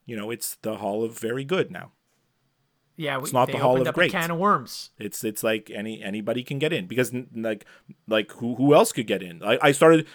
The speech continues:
Speaker 1: when you go on, like, Baseball Reference, that website, right?
Speaker 2: Mm-hmm.
Speaker 1: You could see the players, and it will show you most similar by stats.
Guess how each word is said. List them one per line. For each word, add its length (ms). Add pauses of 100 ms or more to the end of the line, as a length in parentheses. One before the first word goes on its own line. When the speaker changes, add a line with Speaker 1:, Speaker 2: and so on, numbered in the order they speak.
(120)
Speaker 1:
when 160
you 80
go 180
on, 140
like, 360
Baseball 380
Reference, 440
that 160
website, 460
right? 280 (400)
Speaker 2:
Mm-hmm. 140
Speaker 1:
You 100
could 100
see 480
the 120
players, 420
and 160
it 80
will 100
show 220
you 180
most 360
similar 360
by 160
stats. 480